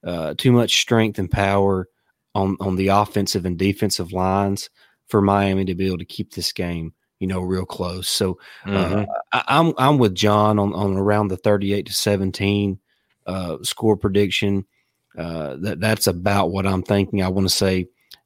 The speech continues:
Speaker 1: an article I wrote today, that's what I put, thirty-eight seventeen is my score prediction. So, uh, yeah, I, I really feel like Alabama has, has too much talent on both sides of the ball to, uh,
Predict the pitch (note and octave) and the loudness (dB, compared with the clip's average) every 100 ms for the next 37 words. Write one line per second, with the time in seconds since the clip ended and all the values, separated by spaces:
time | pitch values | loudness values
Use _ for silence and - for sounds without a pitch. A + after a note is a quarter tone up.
0 | - G2 F#2+ G2 - F#2 F#2 F#2+ E2+ F#2 | -4 0 0 0 0 0 2 -2 -2 -4
1 | F2+ F2+ - F#2+ F2+ F#2 G2 F2+ G2+ F2+ | -4 -6 -4 -4 -4 0 0 2 -2 -2
2 | F#2+ F2+ - F#2+ F2+ F2+ F#2 F2 E2+ F2 | -4 -2 0 0 -2 -2 0 0 -4 -6
3 | - G#2+ G2 G2 F#2+ F#2 - F#2+ - F#2+ | -2 0 2 2 0 0 0 0 0 0
4 | F2+ _ _ _ _ _ _ _ _ A2+ | -2 _ _ _ _ _ _ _ _ -2
5 | G#2 G2+ - - - - A2 A2+ C#3+ A#2+ | -2 -2 -8 -20 -8 2 2 4 4 2
6 | A#2+ C3 C#3+ A#2+ - - A#2+ A2+ G#2 F#2+ | 6 6 8 6 2 0 4 6 6 4
7 | F#2+ G2+ F#2+ G2 G2 E2+ F#2+ F#2+ E2+ - | 2 -2 -2 -2 -4 -4 -4 -4 -6 -12
8 | - F2+ - A#2+ G#2 G2+ - - F#2+ F2+ | -12 -10 -4 0 0 0 -4 -2 -2 -2
9 | E2+ - G2+ F#2+ G2+ F#2+ A2 G2 F#2 F2+ | -6 -10 -6 2 2 2 0 -2 -2 -6
10 | F2 F#2+ F#2 F2 - _ _ _ - - | 0 0 0 -2 -8 _ _ _ -12 -2
11 | G2 F2+ E2+ C2 | -2 -2 -4 -10